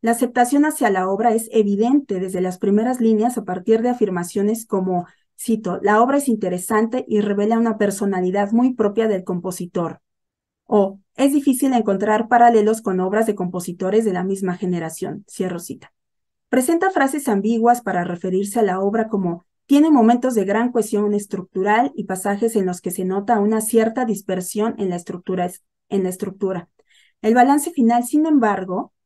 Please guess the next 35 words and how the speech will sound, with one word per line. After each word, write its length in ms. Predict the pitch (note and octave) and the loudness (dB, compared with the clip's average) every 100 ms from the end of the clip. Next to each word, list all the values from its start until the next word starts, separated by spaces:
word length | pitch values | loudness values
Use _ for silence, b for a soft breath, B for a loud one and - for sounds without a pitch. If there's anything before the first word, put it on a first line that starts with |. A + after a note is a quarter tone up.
| _ | _
resulta 460 | - C4 D4+ C#4+ C#4+ | -4 -2 -2 2 6
muy 160 | C#4 D4 | 6 4
positivo 760 | D#4 D4+ C4 D4+ D4+ G3 - | -2 -6 -4 -2 0 -2 -4
y 100 | - A3+ | 0 4
la 100 | A#3+ | 4
orquesta, 480 | B3 D#4+ - A3 | 4 -2 -2 -4
bajo 240 | F#3 F#3+ G#3 | -4 -4 -2
la 100 | G3 | 0
dirección 460 | G3 G3 - B3+ | -2 -4 -2 0
de 80 | C#4+ | 4
Núñez, 400 | C#4 A#3+ A3 B3 | 4 4 0 -2
hizo 260 | - A#3+ B3+ | -6 -4 0
una 200 | A#3+ B3+ | 0 2
inteligente 640 | A#3+ A#3+ G#3 G#3 B3+ B3+ | 2 2 0 -2 -2 -2
versión 400 | B3+ G3+ - G#3+ | -2 -4 -2 0
del 140 | G#3+ G#3 | 0 -2
estreno, 500 | F3+ - G3 F3 E3+ | -4 -6 -4 -4 -6
cierro 320 | - F#3 F3+ | -6 -6 -6
cita. 340 | F3 E3 - _ _ _ _ _ _ _ | -10 -14 -16 _ _ _ _ _ _ _
El 140 | - | 0
artículo 640 | C4+ D4+ E4+ E4+ B3+ D4+ E4+ | 2 2 0 0 2 2 0
cierra 560 | - - D4 D#4+ B3+ B3+ | -4 0 2 2 0 -2
con 160 | A3 | 0
un 120 | A3+ | 0
ataque 400 | A#3+ A#3+ A3 A#3+ | 0 0 -2 0
dirigido 480 | A3+ F#3+ F#3 B3+ B3 | 0 0 -2 -2 -2
hacia 180 | A#3 G#3+ | -2 -4
aquellos 340 | F#3 G#3+ A3 | -2 0 0
que 120 | G#3+ G3+ | 0 -4
rechazan 540 | F3+ F3 A3+ A3+ G#3 | -4 -2 -2 0 -2
la 120 | F3+ | -2
programación 640 | F#3 F#3 F3+ F3+ - A3+ | -4 -4 -4 -4 -2 0
de 80 | G#3 | 0
obras 240 | F#3 F3+ - | -2 -4 -6
contemporáneas. 880 | F#3 F3+ F3 F3+ E3+ E3 E3+ - | -6 -6 -6 -6 -6 -6 -10 -14